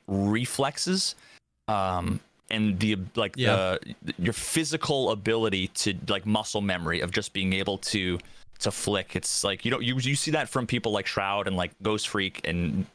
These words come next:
Speaker 1: and it's not, this is one of those games that you very rarely see that kind of thing because
Speaker 2: Yeah.
Speaker 1: of the way that the movement is, and it's, it's not like a flick shooter, you know, like
Speaker 2: Yeah.
Speaker 1: C S:G O or whatever, but, um, but you, you know,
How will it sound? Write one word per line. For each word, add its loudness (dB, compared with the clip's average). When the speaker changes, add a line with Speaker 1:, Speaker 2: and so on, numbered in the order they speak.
Speaker 1:
and 0
it's -2
not, 0
this 0
is 0
one 2
of 0
those 0
games 2
that 0
you 2
very 2
rarely 2
see 0
that -2
kind -2
of -6
thing 0
because -2
Speaker 2:
Yeah. 0
Speaker 1:
of 0
the 0
way 2
that 0
the 0
movement 2
is, 0
and 2
it's, -2
it's -4
not 0
like 0
a 0
flick -2
shooter, 2
you 2
know, 2
like 4
Speaker 2:
Yeah. 4
Speaker 1:
C 2
S:G 0
O 2
or 2
whatever, 2
but, -2
um, 0
but -2
you, 2
you -4
know, -2